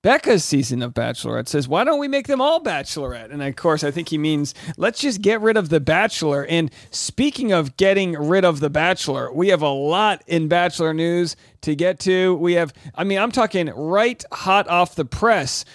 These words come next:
We've got several different Bachelor stories. The first one being Blake Horstmann sued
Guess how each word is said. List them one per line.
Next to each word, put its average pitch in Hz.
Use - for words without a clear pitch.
We've 170
got 185
several 247
different 196
Bachelor 170
stories. 170
The 190
first 349
one 226
being 151
Blake 294
Horstmann 147
sued 220